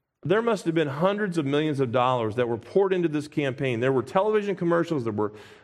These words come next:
there were billboards, there were all kinds of these things. He gets us,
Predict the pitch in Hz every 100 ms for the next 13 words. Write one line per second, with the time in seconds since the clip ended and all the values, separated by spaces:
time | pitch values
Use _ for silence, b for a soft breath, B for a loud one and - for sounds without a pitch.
0 | B - 110 110 107 180 208 175 170 156
1 | 139 135 123 - 185 240 214 - - 180
2 | 185 190 151 123 127 127 117 143 120 -
3 | - B B B - 214 156 185 175 -
4 | 131 101 - -